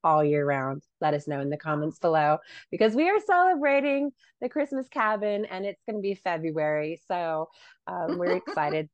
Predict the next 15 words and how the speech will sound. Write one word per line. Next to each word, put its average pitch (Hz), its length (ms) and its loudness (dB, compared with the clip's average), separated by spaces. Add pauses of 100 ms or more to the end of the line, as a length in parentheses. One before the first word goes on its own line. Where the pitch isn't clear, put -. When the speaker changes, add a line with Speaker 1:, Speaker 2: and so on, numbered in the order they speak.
(140)
Speaker 1:
about 165 420 0
that. 170 260 0 (120)
But 170 220 -4 (180)
do 196 60 -6
you 226 160 -2
read 240 220 -4
Christmas 185 420 -10
all 160 180 0
year 160 200 0
round? 147 400 -4
Comment 151 360 -4
below 139 320 2
and 151 120 0
let 147 140 -2
us 151 120 -8